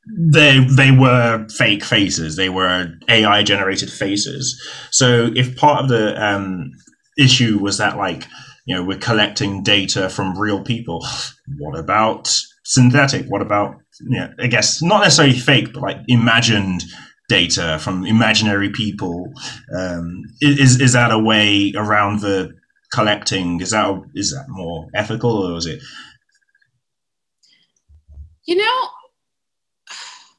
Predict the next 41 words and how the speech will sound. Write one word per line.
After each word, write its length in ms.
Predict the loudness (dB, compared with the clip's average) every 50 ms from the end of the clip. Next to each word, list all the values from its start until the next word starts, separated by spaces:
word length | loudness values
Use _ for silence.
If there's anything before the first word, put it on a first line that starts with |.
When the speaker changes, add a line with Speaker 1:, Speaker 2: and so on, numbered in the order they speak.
| _ _ _ _ _ _ _ _ _ _ _ _ _ 0
Speaker 2:
I 60 | 2
don't 200 | 2 2 2 2
know. 180 | 2 0 0
So 380 | -2 -2 -2 -2 -2 -2 -6 -4 -2
the, 260 | -2 -2 -2 -4 -10 _ _ -20 -20 -20 -14 -8
and 80 | -8
I 40 | -8
say 200 | -4 -2 -2 0
I 40 | 0
don't 160 | 0 0 0
know, 140 | 0 -2 -2
and 100 | -2 -2
the 80 | -4 -4
very, 280 | -4 -4 -4 -4 -6 -8 -12 -8
I 40 | -6
mean, 140 | -4 -4 -4
I 80 | -4
don't, 340 | -4 -2 0 -2 -2 -4 -8
but, 120 | -10 -6 -2
like, 200 | -2 -2 -2 -4
the, 140 | -10 -10 -10 _ _
the 340 | -2 0 0 0 0 -4 -8 _ _ _
first 240 | -2 -2 -2 -2
thing 100 | -4 -6
that 100 | -6 -6
comes 180 | -8 -10 -10 -6
to 60 | -6
my 160 | -4 -4 -4
mind 360 | -4 -4 -4 -4 -4 -4 -4 -6
is 120 | -8 -8
that 140 | -8 -10 -8 -6
even 280 | -4 -4 -4 -4 -4 -6
in 340 | -4 -4 -4 -6 -8 -10 _ _ _ -10
creating 640 | -4 -2 0 2 2 2 2 0 0 0 -2 -4
and, 320 | -6 -6 -6 -8 -10 -10 -12 -14 _ -20 -20 -20 -20 _ _ _ _ _ _ _
in 100 | -4 -4
creating 400 | -2 0 2 2 2 2 0 -4
synthetic 600 | -6 -6 -8 -4 -2 -2 0 0 0 0 -2 -4
data 280 | -4 -4 -2 -2 -2 -4
sets, 480 | -4 -6 -4 -2 -2 -2 -4 -6 -10 -8
like, 260 | -6 -8 -8 _